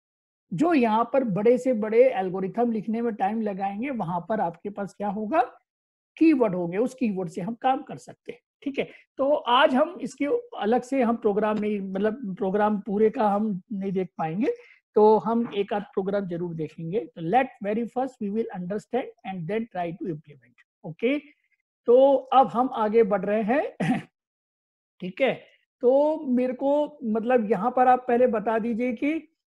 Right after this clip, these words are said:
अ, देखिए, हम लोग ने एक generalization पढ़ लिया है, specialization पढ़ लिया है, ठीक है ना, Aggregation भी अभी हम और अच्छे से पढ़ेंगे। हमें अब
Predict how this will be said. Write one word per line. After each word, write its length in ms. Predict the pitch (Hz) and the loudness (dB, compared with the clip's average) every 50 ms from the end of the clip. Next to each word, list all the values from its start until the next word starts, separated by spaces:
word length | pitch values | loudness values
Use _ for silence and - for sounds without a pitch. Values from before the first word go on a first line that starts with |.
| _ - | _ -2
अ, 280 | 240 240 240 240 240 233 | 2 4 4 4 4 2
देखिए, 340 | 247 233 240 208 208 160 - - | 2 0 2 2 0 -2 -4 -4
हम 160 | 208 220 233 | -2 -2 2
लोग 220 | 269 285 262 262 | 2 2 2 2
ने 80 | 294 302 | 0 -2
एक 140 | 277 214 175 | -2 0 0
generalization 760 | 208 190 190 220 226 247 254 254 214 254 254 - 269 269 277 | 0 0 0 2 4 4 4 4 2 0 -2 0 -2 -2 -2
पढ़ 200 | 277 - 269 240 | -2 -2 -2 -2
लिया 300 | 247 254 254 269 277 269 | -2 -2 0 0 0 0
है, 360 | 233 269 294 311 359 - - _ _ - | 0 0 -2 -2 -4 -6 -10 _ _ -10
specialization 880 | 202 - - _ 202 165 - - 196 190 180 185 190 180 - 220 202 190 | -10 -10 -8 _ -8 -8 -6 -6 -6 -4 -4 -4 -6 -6 -6 -8 -10 -10
पढ़ 220 | - - 196 180 | -10 -12 -12 -10
लिया 260 | 175 175 185 180 175 | -10 -8 -8 -8 -8
है, 180 | 170 165 170 180 - _ _ _ _ _ _ _ _ _ | -8 -8 -10 -12 -14 _ _ _ _ _ _ _ _ _
ठीक 160 | 233 233 302 | -8 -4 -2
है 60 | 277 | -2
ना, 120 | 262 214 - 202 | -2 0 2 2
Aggregation 680 | 202 190 233 254 254 214 247 254 233 - 254 262 262 247 | 2 4 4 2 2 2 2 2 2 2 0 0 0 0
भी 180 | 294 311 311 | -2 -2 -4
अभी 360 | - - - 214 180 233 247 | -4 -6 -6 -4 -2 0 0
हम 200 | 208 220 247 254 247 - | 0 0 0 -2 -2 0
और 160 | 185 208 214 | 2 2 2
अच्छे 280 | 196 160 - - 226 202 | 0 -2 -4 -6 -6 -4
से 120 | 156 220 | -4 -6
पढ़ेंगे। 500 | 196 - 190 180 185 175 170 170 170 160 - _ _ _ _ _ _ _ _ _ _ _ _ _ - | -8 -8 -8 -8 -8 -8 -8 -10 -10 -12 -12 _ _ _ _ _ _ _ _ _ _ _ _ _ -2
हमें 380 | 226 226 233 311 349 349 - - - - | 0 2 2 2 0 0 -4 -8 -8 -4
अब 220 | 220 226 226 - | -4 -4 -4 -4